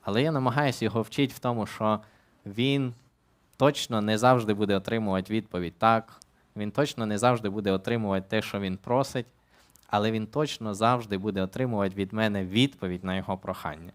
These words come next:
І йому треба звикати до того, що він може почути «так», «ні» або «почекай». Але він точно має бути впевненим, що він почує від мене відповідь, що я відреагую на його прохання.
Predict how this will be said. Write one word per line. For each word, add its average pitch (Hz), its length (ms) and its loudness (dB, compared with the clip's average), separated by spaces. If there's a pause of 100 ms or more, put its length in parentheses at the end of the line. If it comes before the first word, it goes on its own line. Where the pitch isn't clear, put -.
(540)
І 95 80 -4
йому 113 180 0
треба 123 260 0
звикати 107 440 2
до 92 80 0
того, 107 200 0
що - 140 -6
він 101 120 -4
може 101 220 -2
почути 92 440 -8
«так», 147 520 4
«ні» 123 580 -2
або 95 280 0
«почекай». 107 600 -2 (420)
Але 101 180 4
він 107 140 0
точно 139 300 -2
має 113 200 2
бути 101 200 -2
впевненим, 104 520 -2
що - 160 -8
він 107 260 -4 (340)
почує 104 460 2
від 92 160 -4
мене 90 220 -4
відповідь, 90 360 -6
що - 140 -8
я 107 160 2
відреагую 107 640 0
на 92 120 -4
його 95 220 -4
прохання. 90 480 -6